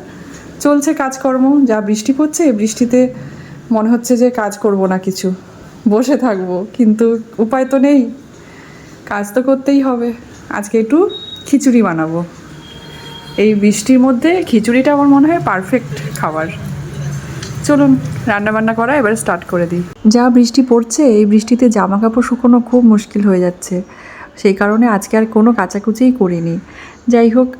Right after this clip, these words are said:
সকালে যা কাজকর্ম থাকে সব কিছু আমি সেরে নিয়েছিলাম। আর ব্রেকফাস্ট আজকে দিয়াই বানিয়েছে, তারপরে বলল, "মা, আমি পুজোটা করে নিচ্ছি, তুমি রান্নাটা সেরে নাও।"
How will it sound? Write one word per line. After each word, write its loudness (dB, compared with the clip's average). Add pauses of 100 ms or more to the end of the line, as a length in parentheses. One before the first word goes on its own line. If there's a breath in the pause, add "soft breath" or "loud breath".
(120)
সকালে 0
যা 0
কাজকর্ম -2
থাকে -2
সব -2 (100)
কিছু 2 (460 loud breath)
আমি 0
সেরে 2
নিয়েছিলাম। 2
আর 0
ব্রেকফাস্ট 2
আজকে 2
দিয়াই 4
বানিয়েছে, 4
তারপরে -2
বলল, 4
"মা, 2
আমি -2
পুজোটা 2
করে 4
নিচ্ছি, 2
তুমি 4
রান্নাটা 0
সেরে -2
নাও।" -4